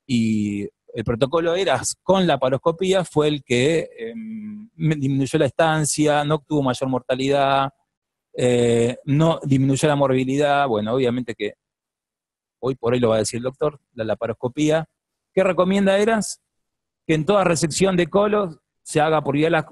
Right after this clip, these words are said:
laparoscópica, eh, obviamente siempre y cuando se disponga de experiencia,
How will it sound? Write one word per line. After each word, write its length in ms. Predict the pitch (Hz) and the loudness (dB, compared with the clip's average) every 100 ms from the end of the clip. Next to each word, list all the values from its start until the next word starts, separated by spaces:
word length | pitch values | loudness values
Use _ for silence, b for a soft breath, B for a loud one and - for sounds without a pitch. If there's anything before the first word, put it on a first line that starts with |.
| - | -6
laparoscópica, 920 | 147 151 185 190 214 214 233 240 - | -2 2 2 2 0 0 2 0 0
eh, 140 | - 131 | -2 2
obviamente 600 | 131 135 135 139 151 185 | 2 2 2 0 -2 -4
siempre 360 | - 139 135 135 | -2 -2 -2 -2
y 40 | |
cuando 420 | 127 135 139 151 - - | 0 0 2 0 -2 -10
se 160 | - | -2
disponga 360 | 113 107 123 117 | -2 0 -2 0
de 80 | 104 | -2
experiencia, 600 | 117 123 104 92 - | -4 -6 -6 -10 -18